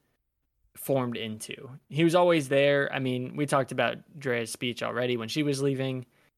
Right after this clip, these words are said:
It was kinda awkward what she said to Romeo. It was like, "Hey, keep fighting," yeah, or, like, something generic. So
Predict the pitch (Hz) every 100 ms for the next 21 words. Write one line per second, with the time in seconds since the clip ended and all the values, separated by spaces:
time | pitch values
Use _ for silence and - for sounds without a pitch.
0 | _ _ 147 135 123 117 - 156 135 -
1 | 131 143 180 175 180 185 180 190 180 185
2 | 190 190 190 190 190 - 156 143 127 135
3 | 131 131 - 214 202 185 180 _ _ _
4 | _ _ _ - 208 - 202 190 143 123
5 | 127 - - 160 156 165 160 175 - 208
6 | 196 185 151 139 151 160 - 165 143